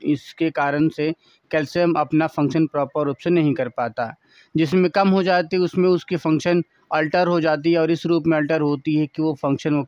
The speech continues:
कम कर पाता है या ना कर पाता है, और अगर बढ़ जाता है तो उसमें भी अल्टरेशन आती है उस फंक्शन में, और वो फंक्शन या तो हाइपर एक्टिव होके होता है या फिर अल्टर्ड होता है,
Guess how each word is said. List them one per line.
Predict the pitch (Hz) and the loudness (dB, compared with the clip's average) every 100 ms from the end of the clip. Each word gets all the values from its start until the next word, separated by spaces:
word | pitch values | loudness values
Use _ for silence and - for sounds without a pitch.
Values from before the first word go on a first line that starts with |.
| - | -2
कम | 151 156 | -2 0
कर | 156 | -2
पाता | 135 143 143 151 | -4 -4 -2 -2
है | 147 160 | -2 0
या | 151 | 2
ना | 139 147 | 0 0
कर | - 131 | -2 -4
पाता | 120 117 123 | -4 -6 -4
है, | 120 143 180 _ - _ _ _ | -6 -6 -10 _ -20 _ _ _
और | 156 170 | 0 2
अगर | 170 165 175 | 0 0 0
बढ़ | 160 202 | 0 0
जाता | 185 180 170 180 | 2 0 0 -2
है | 170 180 - _ - | 0 -2 -6 _ -4
तो | |
उसमें | 156 185 196 | -2 2 2
भी | 196 | 2
अल्टरेशन | 190 175 190 185 170 190 | 0 0 0 0 0 0
आती | 180 160 180 | 0 0 -2
है | |
उस | 175 - | -2 -2
फंक्शन | 165 156 190 | -2 0 2
में, | 175 170 170 _ _ - | 2 2 -2 _ _ 0
और | 160 165 | 2 2
वो | 160 | 0
फंक्शन | 175 175 160 175 160 | -2 0 0 2 2
या | 160 | 2
तो | 156 | -2
हाइपर | 135 143 156 151 185 | -4 -2 -2 0 0
एक्टिव | 175 - 185 | 0 -2 0
होके | 170 165 | 0 0
होता | 175 175 165 175 | -2 -2 0 0
है | 180 170 _ - | 0 -4 _ -4
या | 156 | -4
फिर | 139 170 | 0 -2
अल्टर्ड | 147 143 143 131 131 | -2 -2 -2 -2 -2
होता | 123 117 | -4 -4
है, | 120 | -4